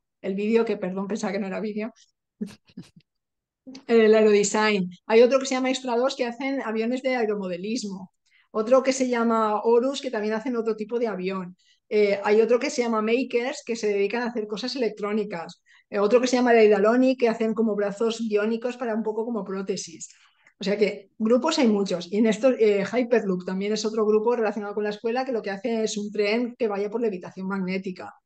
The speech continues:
O sea que grupos hay muchísimos a los que te puedes incorporar porque además, eh, una vez se creó, el,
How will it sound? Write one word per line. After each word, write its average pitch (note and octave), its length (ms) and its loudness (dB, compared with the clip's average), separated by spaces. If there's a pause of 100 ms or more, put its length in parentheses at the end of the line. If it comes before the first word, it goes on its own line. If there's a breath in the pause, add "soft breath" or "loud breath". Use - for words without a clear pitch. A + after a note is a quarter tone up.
(580)
O G#3 40 -10
sea G3 160 -2
que F#3+ 260 -2
grupos A#3 340 2
hay B3+ 100 4
muchísimos C4 580 0
a D#4 60 -2
los G#3+ 140 0
que G#3 80 -2
te G#3+ 140 -8
puedes A3 240 0
incorporar A3 560 -2
porque A3 180 -2
además, G3 600 -6 (300)
eh, G3+ 360 -4
una G3 160 -6
vez G3 160 -2
se A#3 100 0
creó, B3 420 4
el, A3 160 0